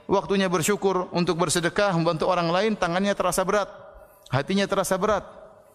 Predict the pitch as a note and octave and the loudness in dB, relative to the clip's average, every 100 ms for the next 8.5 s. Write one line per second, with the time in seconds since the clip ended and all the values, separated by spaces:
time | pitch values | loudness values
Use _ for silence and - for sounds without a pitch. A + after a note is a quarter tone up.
0 | - F3 A#3+ G3 D#3 F3 G#3+ F3+ D#3 G#3 | -8 -4 0 2 2 2 2 2 2 2
1 | F#3 G3+ D#3 C3 C#3 F#3 A3 - - - | 2 0 0 -2 0 0 -2 -8 -20 -20
2 | - _ _ - A2+ G#2+ G#2+ G2 A2 C3+ | -20 _ _ -4 0 2 2 0 -2 -4
3 | B2+ - - - - _ _ _ - - | -6 -8 -18 -20 -20 _ _ _ -20 -20
4 | - - - - - D#3+ E3 - B2+ A#2 | -20 -20 -20 -20 -4 -2 0 0 0 2
5 | F3 G#3+ - - - - - - - - | 2 0 -6 -14 -18 -20 -20 -20 -20 -6
6 | - - D#3+ F#3 D#3+ D3 F#3 E3+ C#3+ B2 | -2 0 2 2 2 2 2 0 0 0
7 | C#3+ C#3+ B2+ - C#3+ E3+ D3+ B2+ A#2 B2 | 0 0 -2 0 0 0 0 0 0 0
8 | C#3+ D#3 G3+ G#3 - | 2 2 0 -2 -10